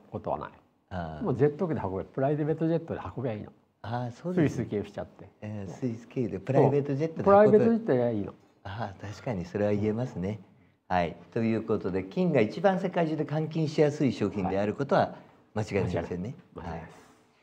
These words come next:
Speaker 2: えー、ということで、まあ、脱税や犯罪行為がいろいろ起きておりますが、今、まあ、国会で一番話題になっているというか、まあ、国会出す出さないで話題になっているのが、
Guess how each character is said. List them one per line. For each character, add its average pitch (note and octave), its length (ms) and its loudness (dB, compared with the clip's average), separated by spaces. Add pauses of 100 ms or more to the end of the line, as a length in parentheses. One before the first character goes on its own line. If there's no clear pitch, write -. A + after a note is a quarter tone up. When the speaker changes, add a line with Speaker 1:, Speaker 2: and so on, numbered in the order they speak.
(160)
Speaker 2:
え A#2 160 6
ー、 A2+ 100 -2
と A2+ 120 2
い G#2+ 140 2
う F#2+ 260 0
こ F#2 160 -6
と F2 240 -6
で、 F#2 320 0
ま F#2 220 0
あ、 - 20 -2 (320)
脱 G#2 280 -4
税 G2 300 4
や F#2 220 4
犯 G#2+ 240 -4
罪 A2 180 2
行 G#2+ 160 0
為 G2 80 2
が F#2+ 80 2
い G2 80 2
ろ A#2 140 2
い - 20 0
ろ A#2 180 2
起 A#2+ 120 -10
き - 20 -18
て A2 60 -2
お G#2 80 2
り A2 100 0
ま A#2 160 -2
す G#2+ 100 -6
が、 G#2+ 280 2 (320)
今、 A#2+ 180 4
ま G#2 140 4
あ、 F#2 40 2
国 A2 200 -2
会 B2 180 2
で A#2+ 60 2
一 A#2+ 160 -4
番 A#2 160 2
話 A2+ 100 4
題 A#2 180 4
に A2 60 0
な A2 120 0
っ - 20 -4
て - 160 -6
い F#2 80 2
る F2+ 180 0
と F2+ 140 -6
い F2 80 0
う E2 40 -4
か、 F2+ 140 -2
ま F2+ 160 0
あ、 E2 60 -6
国 - 160 -4
会 F2+ 200 -4
出 B2+ 140 2
す A2+ 100 -10
出 G2+ 140 0
さ C#3+ 120 0
な C#3+ 120 0
い B2 60 0
で G#2 80 2
話 G2 100 2
題 G#2 160 2
に G#2 80 -2
な G#2 80 0
っ - 20 -4
て - 140 -10
い - 20 -6
る F#2 60 -6
の F#2+ 80 -4
が、 F#2 220 -2